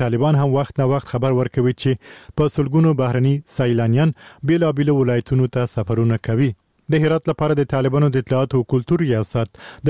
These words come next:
ګرځندوی آمر مولوي رحمت الله محمدي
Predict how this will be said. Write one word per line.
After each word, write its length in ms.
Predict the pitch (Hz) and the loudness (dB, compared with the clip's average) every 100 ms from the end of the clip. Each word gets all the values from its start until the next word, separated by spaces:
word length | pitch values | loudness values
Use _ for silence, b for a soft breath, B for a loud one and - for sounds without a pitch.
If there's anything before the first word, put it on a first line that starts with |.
| 147 | 0
ګرځندوی 520 | 147 127 131 127 143 170 143 | 0 0 0 2 0 0 0
آمر 180 | 123 151 160 B B 156 | 0 0 -2 B B 0
مولوي 360 | 147 139 139 160 - 139 | 2 2 0 0 -2 -4
رحمت 340 | 113 127 - | 0 -2 -2
الله 180 | 131 135 | -2 0
محمدي 480 | 120 110 120 117 165 | 0 0 0 0 -2